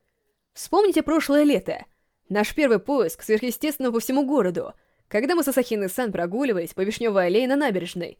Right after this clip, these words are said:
и она сообщила мне свою истинную сущность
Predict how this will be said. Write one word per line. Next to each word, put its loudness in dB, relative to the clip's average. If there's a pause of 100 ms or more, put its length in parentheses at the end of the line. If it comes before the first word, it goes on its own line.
(360)
и -4
она 2
сообщила 2
мне 0
свою 0
истинную 0
сущность -4